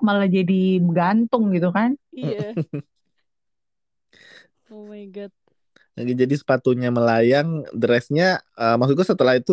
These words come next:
Speaker 3: dressnya apakah masih dipakai di acara-acara lain atau kayak
Speaker 2: Kan
Speaker 1: Enggak,
Speaker 2: sewa.
Speaker 1: enggak.
Speaker 2: Kan se-
Speaker 3: Kan
Speaker 1: Kan gue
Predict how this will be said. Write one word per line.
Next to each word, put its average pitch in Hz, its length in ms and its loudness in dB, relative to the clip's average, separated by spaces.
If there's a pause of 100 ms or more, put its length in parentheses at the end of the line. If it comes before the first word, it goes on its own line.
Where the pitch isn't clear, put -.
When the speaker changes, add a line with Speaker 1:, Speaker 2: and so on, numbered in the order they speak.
Speaker 3:
dressnya 139 300 2
apakah 151 240 2
masih 117 320 0
dipakai 113 380 0
di 110 100 4
acara-acara 107 560 2
lain 104 480 4
atau 127 240 6
kayak 113 240 4 (140)
Speaker 2:
Kan 392 140 -2 (320)
Speaker 1:
Enggak, 302 240 2
Speaker 2:
sewa. 277 60 -2 (120)
Speaker 1:
enggak. 247 180 -2 (640)
Speaker 2:
Kan 294 180 -16
se- - 100 -20 (240)
Speaker 3:
Kan 392 80 4
Speaker 1:
Kan 480 120 4
gue - 100 6